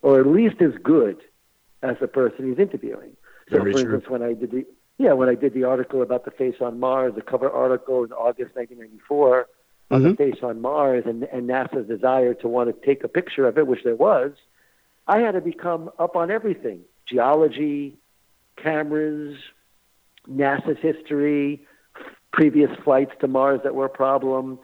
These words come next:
Speaker 2: Mm-hmm.
Speaker 1: I'm pretty sure every single person from Michael Malin, the guy in charge of the camera, to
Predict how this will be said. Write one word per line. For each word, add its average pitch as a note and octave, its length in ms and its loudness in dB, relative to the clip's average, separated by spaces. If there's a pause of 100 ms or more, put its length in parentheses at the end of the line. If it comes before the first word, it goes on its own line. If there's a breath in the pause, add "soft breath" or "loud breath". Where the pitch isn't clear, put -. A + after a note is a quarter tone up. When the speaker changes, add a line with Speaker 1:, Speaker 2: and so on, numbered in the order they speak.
(280 soft breath)
Speaker 2:
Mm-hmm. B2+ 120 2
Speaker 1:
I'm E3 200 4
pretty A#3 280 -2
sure D#3 500 -2
every E3+ 380 0
single D#3+ 260 -8
person C3 520 -8
from A#2+ 160 -6
Michael B2 320 -4
Malin, B2 400 -6
the A#2+ 80 -14
guy A#2+ 160 -4
in A#2 140 -12
charge A#2 280 0
of A#2 80 -6
the C3+ 80 -12
camera, F#3 680 0 (500 soft breath)
to B2 440 2